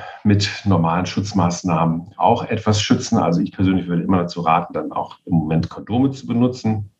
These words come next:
Das sieht das R K I nicht unbedingt so, also das steht nicht drin, das können, klar, weil man natürlich auch, ne, wenn man einen einbläst und der hat eine Läsion im Mund, kann man sich auch da sozusagen anstecken, ne? Deswegen ist es, äh, da hilft das Kondom natürlich nicht weiter und wer will schon beim Blasen ein Kondom,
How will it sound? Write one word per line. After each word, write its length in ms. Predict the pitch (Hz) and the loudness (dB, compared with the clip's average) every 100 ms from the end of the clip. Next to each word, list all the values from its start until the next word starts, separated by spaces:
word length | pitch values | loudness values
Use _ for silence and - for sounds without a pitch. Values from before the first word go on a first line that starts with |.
| _ _ _ _ _ _ - - | _ _ _ _ _ _ -14 -10
Das 140 | - - | -6 -2
sieht 140 | 92 | 0
das 140 | 85 - | 0 2
R 180 | 85 | 0
K 140 | 85 - | 0 -2
I 180 | 92 95 | 2 2
nicht 180 | - | 2
unbedingt 440 | - 110 110 110 101 | 0 0 2 0 2
so, 200 | 107 104 | 2 4
also 180 | - 85 | 0 0
das 140 | 85 | -4
steht 220 | - - | -2 0
nicht 180 | 95 - | 0 0
drin, 60 | 87 | -2
das 180 | 85 | -2
können, 280 | - 78 - - - | -2 -4 -4 -12 -10
klar, 260 | - 85 87 | 2 2 4
weil 60 | |
man 140 | 82 82 | 2 0
natürlich 400 | 82 87 85 - | -2 -2 -2 -2
auch, 240 | 80 - - - - 104 - | -2 -4 -14 -14 -8 -8 -4
ne, 320 | 143 185 170 - | -2 0 0 -2
wenn 100 | - | -2
man 300 | 147 165 - - | 0 0 -2 -6
einen 180 | - - | -2 0
einbläst 560 | 87 - 92 104 - - | 0 0 2 2 0 -4
und 160 | 82 | 0
der 60 | 85 | 0
hat 100 | 82 | 2
eine 80 | 85 | 2
Läsion 260 | 85 90 | 2 2
im 80 | 85 | 2
Mund, 180 | 92 107 | 2 2
kann 120 | 98 | 2
man 80 | 87 | 2
sich 100 | 85 | 0
auch 80 | 82 | 2
da 300 | 98 110 - - - _ | 0 0 -4 -18 -20 _
sozusagen 640 | 110 101 107 104 104 104 | -2 0 0 2 2 2
anstecken, 560 | 98 101 - 110 - 95 | -2 -2 0 -2 2 2
ne? 120 | 95 | 2
Deswegen 340 | 101 85 82 90 | 2 0 -2 -2
ist 100 | - | -4
es, 320 | - - - | -6 -8 -8
äh, 260 | - - - | -2 -2 2
da 60 | |
hilft 160 | 92 95 | 2 2
das 160 | - | 0
Kondom 240 | - 92 92 | 0 2 2
natürlich 220 | 85 87 | 2 0
nicht 140 | 98 | 0
weiter 420 | 90 101 101 101 80 | 2 0 2 0 -2
und 100 | 90 | 0
wer 180 | 85 | 0
will 120 | 87 85 | 0 0
schon 160 | 90 | 0
beim 220 | 80 78 | 0 0
Blasen 360 | 82 82 87 85 | 0 2 2 -2
ein 20 | |
Kondom, 500 | 82 78 90 113 113 | -4 -2 2 2 0